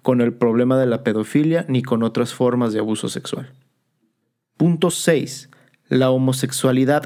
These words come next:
no está conectada con la pedofilia. Esto es simplemente falso.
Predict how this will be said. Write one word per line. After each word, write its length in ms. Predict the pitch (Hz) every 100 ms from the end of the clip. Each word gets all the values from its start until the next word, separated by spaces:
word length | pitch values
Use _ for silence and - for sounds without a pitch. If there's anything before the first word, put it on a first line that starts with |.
| -
no 560 | 143 147 151 185 214
está 380 | - 120 - 127
conectada 560 | 127 120 104 - 113 107
con 160 | 110
la 100 | 104
pedofilia. 600 | - 117 - 120 117 127 _ _ _ _ _ - _
Esto 360 | - 170 - 170
es 80 | 165
simplemente 840 | - 151 147 147 147 123 127 127
falso. 520 | 127 - 120 123 -